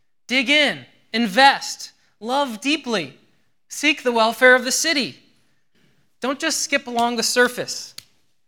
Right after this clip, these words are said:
never allowing yourself to get close to anyone because you're always thinking about the next move.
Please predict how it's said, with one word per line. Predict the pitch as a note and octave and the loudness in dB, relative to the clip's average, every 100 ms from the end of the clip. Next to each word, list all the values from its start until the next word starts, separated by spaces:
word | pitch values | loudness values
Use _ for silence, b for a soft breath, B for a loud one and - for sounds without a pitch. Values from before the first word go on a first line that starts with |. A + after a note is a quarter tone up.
| _ _ - | _ _ -2
never | G3+ A3+ B3+ | 0 4 4
allowing | A#3+ A3 A3+ G#3+ | 4 4 4 2
yourself | G3+ - G#3 G3+ | -2 0 0 0
to | F#3+ | -4
get | F3+ | -6
close | F#3 G3 G3+ - | -4 -2 -2 -2
to | F3 | -4
anyone | F#3+ F#3 F3+ F#3 | -2 0 0 -2
because | F3 F3+ | -4 -4
you're | E3+ E3+ | -2 0
always | E3+ G3 F#3 | 0 0 -4
thinking | - F3+ F#3+ | -10 -10 -8
about | E3 D3+ - | -6 -6 -8
the | |
next | D3 C#3 - | -12 -12 -12
move. | D3+ C#3 B2 | -12 -12 -16